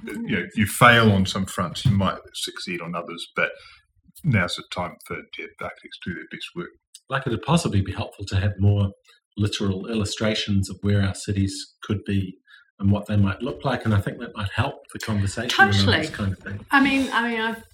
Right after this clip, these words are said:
Speaker 3: long felt that the, it is, uh, actually appalling that our city plans are words.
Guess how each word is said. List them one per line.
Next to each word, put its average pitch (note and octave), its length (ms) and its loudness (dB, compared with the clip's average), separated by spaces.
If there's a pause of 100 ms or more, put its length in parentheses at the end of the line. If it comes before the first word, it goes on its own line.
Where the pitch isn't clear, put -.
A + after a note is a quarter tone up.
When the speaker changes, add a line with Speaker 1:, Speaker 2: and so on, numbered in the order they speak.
(140)
Speaker 3:
long A3+ 420 -2
felt - 380 -6
that - 180 -12
the, F#3 300 -2 (300)
it G#3+ 80 -4
is, G3 160 -6 (100)
uh, - 120 -8 (140)
actually - 460 -2
appalling G#3 500 -4
that F3 180 -4
our F3 300 -6
city - 500 -2
plans F#3+ 400 -4
are F3 200 -4
words. F#3 500 0